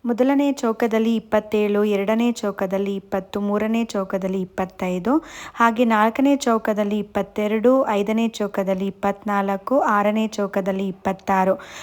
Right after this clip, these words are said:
ಹಾಗೆ ಏಳನೇ ಚೌಕದಲ್ಲಿ ಇಪ್ಪತ್ಮೂರು, ಎಂಟನೇ ಚೌಕದಲ್ಲಿ ಇಪ್ಪತ್ತೆಂಟು,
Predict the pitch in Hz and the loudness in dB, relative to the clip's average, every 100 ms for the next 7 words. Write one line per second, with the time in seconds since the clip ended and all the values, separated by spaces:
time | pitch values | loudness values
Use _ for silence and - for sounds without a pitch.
0 | - 247 254 233 269 294 240 226 240 269 | -2 2 4 6 6 6 4 4 6 6
1 | 277 254 226 220 202 202 208 202 214 214 | 4 2 0 0 0 0 0 0 -2 0
2 | 214 233 233 202 202 214 220 214 196 202 | 0 2 2 0 -2 -2 -2 -2 -4 -2
3 | 196 196 196 - 196 190 208 208 202 330 | -2 -2 -4 -2 -4 -2 -2 -2 0 0